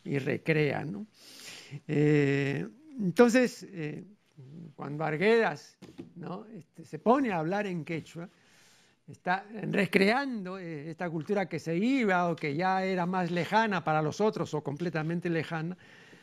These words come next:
pero que él iba nuevamente a, a, a vivificar mediante, mediante el verbo, ¿no?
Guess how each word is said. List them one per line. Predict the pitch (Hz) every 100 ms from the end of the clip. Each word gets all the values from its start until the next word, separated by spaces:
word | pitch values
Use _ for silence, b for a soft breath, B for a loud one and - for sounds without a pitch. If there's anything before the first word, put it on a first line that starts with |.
| B _
pero | 151 143 -
que | 185
él | 196 208
iba | 196 175 175 202
nuevamente | 165 175 175 190 196 175 156
a, | 151
a, | 190 - 170 175 202
a | 160
vivificar | 165 160 151 170 - 208 208 180 b b b b
mediante, | 143 143 156 151 - 147 135
mediante | 139 139 143 135 151
el | 151
verbo, | 214 185 120 101
¿no? | 101 208